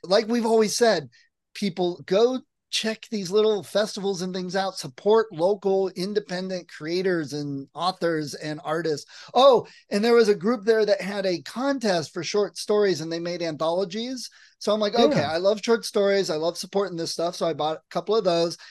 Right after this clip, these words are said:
Speaker 1: and I opened the first book and it says, "Cover, cover painting by William Keith." Oh, hey, I know that man too.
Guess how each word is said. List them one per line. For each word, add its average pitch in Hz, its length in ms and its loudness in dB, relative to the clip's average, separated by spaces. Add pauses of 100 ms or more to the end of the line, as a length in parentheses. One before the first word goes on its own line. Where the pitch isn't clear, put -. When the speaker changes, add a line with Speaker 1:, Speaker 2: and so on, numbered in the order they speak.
(180)
Speaker 1:
and 202 160 2
I 226 80 8
opened 233 280 6
the 208 80 -4
first 208 320 4
book 226 300 2
and 175 100 -4
it 165 60 -8
says, 190 340 4 (200)
"Cover, 214 560 4 (160)
cover 220 260 4
painting 190 540 -2
by 165 180 4
William 170 400 2
Keith." 165 340 -8 (360)
Oh, 294 360 6
hey, 285 200 8
I 220 100 6
know 262 180 2
that 269 220 2
man 254 300 0
too. 214 420 6